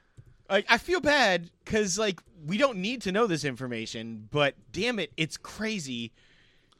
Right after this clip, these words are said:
And, like, I don't, why would you even put that information in your lawsuit?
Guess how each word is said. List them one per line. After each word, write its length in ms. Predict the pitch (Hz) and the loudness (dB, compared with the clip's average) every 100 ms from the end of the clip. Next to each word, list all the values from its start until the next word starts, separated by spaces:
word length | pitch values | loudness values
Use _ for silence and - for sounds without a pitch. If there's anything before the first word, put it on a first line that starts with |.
| _ _ _ _ _ _ _ _ - | _ _ _ _ _ _ _ _ -2
And, 120 | 202 | 2
like, 220 | 202 202 | 2 4
I 60 | 269 | 2
don't, 180 | 320 285 | 2 -2
why 200 | 214 320 | 0 0
would 140 | 339 | 0
you 120 | 285 | -2
even 180 | 277 247 | -4 -4
put 200 | 226 254 | -6 -2
that 120 | 226 | -2
information 460 | 220 208 190 185 185 | -2 -6 -8 -8 -8
in 80 | 185 | -8
your 120 | 180 | -6
lawsuit? 480 | 170 156 - 87 | -6 -6 -10 -14